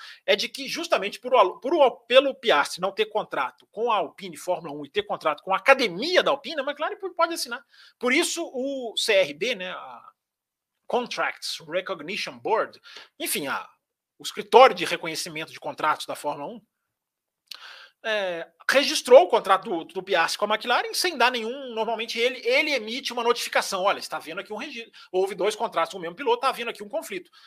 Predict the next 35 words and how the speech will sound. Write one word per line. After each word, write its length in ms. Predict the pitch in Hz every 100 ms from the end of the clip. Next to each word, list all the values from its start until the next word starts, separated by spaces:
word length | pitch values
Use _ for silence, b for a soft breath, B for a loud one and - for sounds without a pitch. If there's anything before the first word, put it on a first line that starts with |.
| B _ _ _ _
É, 460 | 170 170 165 147 143
se, 180 | - 196
as 160 | 214 202
informações 500 | 202 226 226 240 226
dão 140 | 247
de 80 | 269
que 140 | -
esse, 340 | 254 247 - 254
esse 320 | 208 190 233
aviso 340 | 196 147 285
nem 120 | 262 359
foi 180 | 370
emitido. 340 | 370 349 254 - B B B
Por 160 | 320 -
quê? 220 | 202 127 -
Porque 180 | -
o 200 | 185 185
contrato 600 | 185 - 196 202 226 277 208
do, 200 | 175 147
do, 260 | 151 143 _
do 300 | 151 147 131
Piastri 420 | 160 165 180 190
não 120 | 262
seria 360 | 294 285 214 254
com 80 |
a 100 | 262
equipe, 340 | 247 - 214 -
seria 400 | - 139 127 196
com 280 | 202 190 208
a 260 | 208 208 202
academia 520 | 202 214 196 214 190
da 80 | 127
Alpine. 280 | - _ _ -
Isso 180 | 147
deixaria, 380 | 185 190 214 170